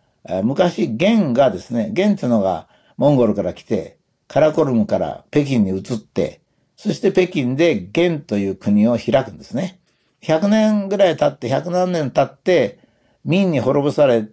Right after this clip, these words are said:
滅ぼされたんじゃないですよ。<laughs> 圧迫されて、カラクロムに帰るんですね。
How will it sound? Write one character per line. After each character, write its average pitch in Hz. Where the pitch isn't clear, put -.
滅 175
ぼ 180
さ 196
れ 170
た 151
ん 104
じ 107
ゃ 120
な 113
い 110
で 107
す -
よ。 -
<laughs> -
圧 135
迫 156
さ 165
れ 170
て、 143
カ 180
ラ 220
ク 247
ロ 247
ム 165
に 117
帰 202
る 113
ん 73
で -
す -
ね。 165